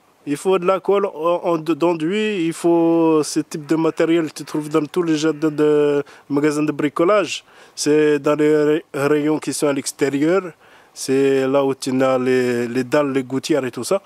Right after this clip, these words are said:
Et ben, toi, tu peux rajouter ta gouttière, tranquille. Tu coupes douze centimètres de ta gouttière, exactement douze centimètres. Et tu, tu mets ça, et tu es tranquille. Et, euh, après, si tu achètes un tube, euh, c'est un tube quarante, hein,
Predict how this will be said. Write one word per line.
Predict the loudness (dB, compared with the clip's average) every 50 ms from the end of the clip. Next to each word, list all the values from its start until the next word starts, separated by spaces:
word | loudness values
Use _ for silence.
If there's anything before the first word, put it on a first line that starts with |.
| -8 -20 -20 -20 -20 -20 -10 -6
Et | -4 0
ben, | 0 0 0 0
toi, | 0 -2 -2
tu | -2 -4 -6
peux | -2 0 2
rajouter | 2 2 0 -2 -4 -4 -4 -2 -2
ta | -2 -2 -2
gouttière, | -2 -4 -4 -2 0 0 0 -2
tranquille. | -2 -4 -4 -4 -2 -2 0 0 0 0 -2
Tu | -4 -6
coupes | -4 -4 -4 -4 0
douze | 0 0 0 0
centimètres | -2 -2 -2 -2 0 0 0 0 -2 -4
de | -4
ta | -2 -2 -4
gouttière, | -2 -4 -6 -2 0 0 0 -2 -4
exactement | -6 -4 -2 -2 -2 -2 -2 -2 -2 0 -2
douze | -2 -2 -2 -2 -2
centimètres. | 0 0 -2 -2 0 -2 -2 0 0 0 -2 -2 -2 -4 -6 -8 -20 -20 -20 -20 -20 -20 -20 -20 _ _ _ _ _ _ _ _ _ _
Et | 0 0 2 2 2 0 0 0
tu, | -2 -2 -2 -2 -6 _
tu | -6 -4 0
mets | 0 0 0
ça, | 0 -2 -6 -6 -8 -20 -12 -8
et | -8 -4
tu | -2 -2
es | -2
tranquille. | 0 0 0 0 0 -2 -4 -6 -8 -8 -10 _ -20 -20 -20 -20 -20 _ _ -2
Et, | 0 2 2 4
euh, | 2 2 2 2 2 2 2 2 0 0 0 0 -2 -2 -4
après, | -6 -6 -4 -2 0 0 0 0 -2 -4 -8
si | -12 -12 -8 -4
tu | -2 -2
achètes | -2 -2 -4 -2 -2
un | 0 -2
tube, | 0 -2 -4 -4 0 0
euh, | 2 2 2 2 0 0
c'est | -2 -2 0 0
un | 0 0
tube | -2 -6 -12 -8 _
quarante, | 0 0 2 2 2 0 -2 -4 -10 -14 -14 _ _ _ _ -6
hein, | -2 -2 -2 -2